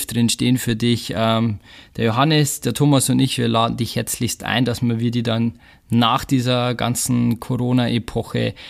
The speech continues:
dann endlich mal auch, ja, standesgemäß verabschieden dürfen. Du alte Schlachtrost, du. So, und von so einem a-, alten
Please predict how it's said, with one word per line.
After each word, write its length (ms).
dann 160
endlich 300
mal 240
auch, 300
ja, 180
standesgemäß 720
verabschieden 800
dürfen. 420
Du 100
alte 260
Schlachtrost, 720
du. 180
So, 180
und 140
von 140
so 120
einem 140
a-, 400
alten 680